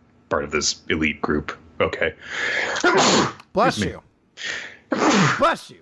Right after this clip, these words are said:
Speaker 2: Do it with
Speaker 1: That
Speaker 2: a,
Speaker 1: was com-
Speaker 2: do it with a dab, Nick. So you feel it's easy. You're like, "Achoo!" And then you go, "Cool." That's
Speaker 1: No,
Speaker 2: what the kids
Speaker 1: no.
Speaker 2: do, Nick.
Speaker 1: No, it's
Speaker 2: They
Speaker 1: not.
Speaker 2: dab while sneezing, I'm sure.
Speaker 1: Uh, <laughs> so,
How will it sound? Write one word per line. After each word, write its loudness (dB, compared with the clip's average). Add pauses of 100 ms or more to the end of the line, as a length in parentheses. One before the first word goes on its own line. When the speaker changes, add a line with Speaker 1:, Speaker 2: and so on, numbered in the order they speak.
(160)
Speaker 2:
Do -2
it -4
with -2
Speaker 1:
That 2
Speaker 2:
a, 4
Speaker 1:
was 2
com- -2
Speaker 2:
do -4
it -4
with -8
a -12
dab, -4
Nick. -10
So -20
you -18
feel -18
it's -18
easy. -18
You're -18
like, -12 (240)
"Achoo!" -10
And -20
then -12
you -14
go, -16
"Cool." -12
That's -8
Speaker 1:
No, 2
Speaker 2:
what -2
the -16
kids -8
Speaker 1:
no. 0
Speaker 2:
do, -4
Nick. -6 (640)
Speaker 1:
No, 2
it's -2
Speaker 2:
They 0
Speaker 1:
not. -4
Speaker 2:
dab 2
while -4
sneezing, -8
I'm -14
sure. -6
Speaker 1:
Uh, 4 (960)
<laughs> -20
so, 2